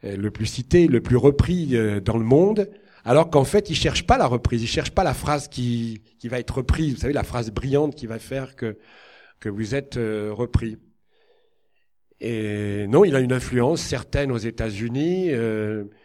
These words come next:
peut-être plus importante en Amérique latine. Il est très, il est très lu, évidemment, et très, euh, suivi en Amérique latine à cause de la critique qu'il fait de la politique extérieure des États-Unis. C'est pas difficile à comprendre,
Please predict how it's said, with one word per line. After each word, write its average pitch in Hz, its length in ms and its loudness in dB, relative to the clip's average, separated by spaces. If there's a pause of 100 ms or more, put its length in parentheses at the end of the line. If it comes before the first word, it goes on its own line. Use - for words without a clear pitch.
(200)
peut-être 165 260 0
plus 151 160 0
importante 143 460 2
en 127 80 0
Amérique 123 340 2
latine. 139 520 -2 (1500)
Il 113 120 -4
est - 80 -14
très, 147 460 0
il 127 200 -4
est 131 120 -2
très 151 300 0
lu, 147 400 2
évidemment, 117 540 0
et 117 60 0
très, 123 420 0
euh, 107 320 0 (100)
suivi 139 420 -4
en 127 120 0
Amérique 113 360 -2
latine 143 420 -2
à 107 40 -2
cause 127 200 0
de 117 60 -4
la 107 100 -4
critique - 360 -6
qu'il 120 160 -8
fait 160 140 0
de 127 60 -6
la 110 60 -4
politique 113 400 -4
extérieure 117 360 -2
des 107 160 -6
États-Unis. 127 520 0 (460)
C'est 104 140 -12
pas 123 140 -6
difficile 113 420 -8
à 107 60 -6
comprendre, 170 680 -2